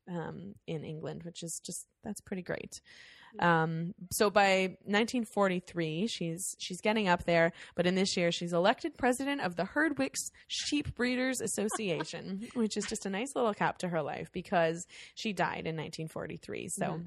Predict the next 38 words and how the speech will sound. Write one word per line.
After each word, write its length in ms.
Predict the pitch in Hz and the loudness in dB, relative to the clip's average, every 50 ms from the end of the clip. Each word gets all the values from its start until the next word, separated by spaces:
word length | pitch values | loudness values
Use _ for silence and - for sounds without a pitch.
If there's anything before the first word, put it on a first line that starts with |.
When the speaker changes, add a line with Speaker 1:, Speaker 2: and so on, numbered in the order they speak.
| 180 - - - - | -10 -10 -10 -8 -2
Speaker 1:
she 120 | - - | 0 2
didn't 140 | 285 277 294 254 | 2 4 4 6
have 200 | 247 226 214 202 | 6 6 6 4
long 400 | 190 180 165 151 - - 175 170 170 | 2 0 2 2 2 0 -2 -2 -2
to 100 | - 180 | -2 -2
serve 320 | - - 147 - - - | -2 -2 -2 -4 -4 -6
as 80 | 175 165 | -6 -6
the 80 | - - | -4 -4
president 460 | 175 - - - 165 156 175 175 - | -2 -2 -2 -4 -4 -4 -4 -4 -4
of 60 | 175 | -4
Speaker 2:
She 60 | 170 165 | -4 -2
Speaker 1:
the 20 | |
Speaker 2:
was, 100 | - 170 | -2 -2
Speaker 1:
association. 560 | - 180 170 - - - - 170 - - 170 170 | -4 -4 -6 -6 -6 -6 -6 -6 -4 -4 -4 -4
Speaker 2:
she 200 | 185 190 - 214 | -4 -4 -4 -2
was 120 | 208 202 | 0 2
not, 340 | 208 226 185 165 - - - - | 2 2 2 2 0 -4 -4 -4
uh, 240 | - 87 - - 233 - | -4 0 2 2 4 4
<laughs> 200 | 240 214 - - | 2 -2 -2 -4
a 140 | - 202 185 | -6 -4 -4
long 300 | 185 180 175 170 165 165 | -2 -2 -2 -2 -2 0
leading 260 | 170 170 190 - - | 0 0 -2 -2 -4
president, 480 | - - 202 180 - - - 185 - | -6 -6 -6 -8 -8 -10 -10 -6 0
but 80 | - 208 | 2 4
that's 180 | 196 190 185 170 | 6 8 8 6
Speaker 1:
No. 100 | 185 180 180 | 6 4 2
Speaker 2:
okay. 200 | 180 202 - - - - - 214 - - - - - - - _ - | 0 -2 -4 -10 -12 -12 -10 -10 -10 -12 -14 -12 -12 -12 -12 _ 8
Speaker 1:
But, 380 | 240 294 233 196 - - - - | 10 12 12 12 8 6 2 4
um, 380 | - - 190 180 180 175 175 175 | 6 6 8 8 8 6 6 6
on 180 | - 190 202 269 | 6 6 6 6
her 120 | 277 311 | 4 2
death, 300 | 240 196 156 151 185 302 - - - _ | 2 4 4 4 4 2 0 -4 -10 _
she 320 | - - - - 196 180 180 | -6 -4 0 2 2 2 2
bequeathed 540 | 175 185 - - - 185 180 180 - - - - - - | 0 -2 -4 -2 0 0 0 -2 -4 -8 -16 -16 -4 2
four 220 | - 247 277 294 294 | 6 6 6 6 6
thousand 840 | - - _ - 220 240 262 294 320 330 285 302 294 294 277 269 - - | 2 -4 _ -8 -2 0 4 4 4 4 4 4 2 2 2 0 0 2
acres 680 | - 208 240 254 247 - 208 190 156 139 - - 190 175 | 2 2 2 2 2 2 4 4 4 4 2 0 -2 -2
Speaker 2:
Mm-hmm. 120 | 180 175 | -4 -4